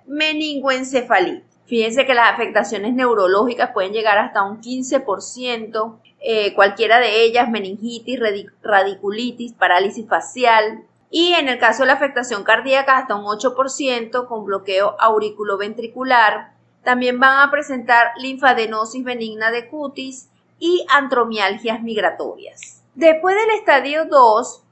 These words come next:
puede venir una fase de latencia. Esa, esa fase de latencia puede durar un año o a veces solo meses.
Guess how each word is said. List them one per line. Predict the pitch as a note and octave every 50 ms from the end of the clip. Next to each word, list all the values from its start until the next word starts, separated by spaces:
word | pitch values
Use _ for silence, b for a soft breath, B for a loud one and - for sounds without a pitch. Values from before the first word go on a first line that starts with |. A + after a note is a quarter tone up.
| _ _
puede | B3 A#3+ B3 C4
venir | C#4+ D4+ C#4+ C#4 C4 C4
una | C4 - C#4 C#4 C#4 D4+
fase | D4+ - - C4+ B3+ C4 C4 B3+ - - C#4+ C4+ - A#3+
de | A3+ B3+ A#3+
latencia. | A3+ G3 F#3+ - - C4 C4 C4 B3 A#3 A3+ G#3+ - - - A#3+ A3+ A3+ A3+ A3+ - - _ b b b b b b b b b _
Esa, | - C4+ C4+ C4+ C4+ D#4+ D4+ D4+ - - - - -
esa | - B3+ C4 C4 C4 D#4 D4
fase | D4+ D#4 D4 C4+ C#4 C#4 C#4 - D4+
de | C#4+ D4 C#4+
latencia | C4+ B3+ A#3 A#3 - B3+ B3+ B3+ B3 B3 B3+ - - C#4 C4 C4 C4
puede | B3 A#3+ A#3+ B3
durar | B3+ B3+ B3 B3 A#3 A#3 A#3 B3 C4 - _ _ _ _
un | C#4 C#4+ D4 E4
año | E4+ D#4+ D4+ C#4 C4+ C4+ C#4+ D4+ D#4 E4+ - _ _ _
o | _ - E4 F4 F4+
a | F4+ D4 B3
veces | A#3 A#3 A3+ A3+ A#3 A#3+ A#3+ A#3
solo | - C4 A3+ G#3+ A3+ A3
meses. | A3 G3+ F3 D3+ - - - - - - - -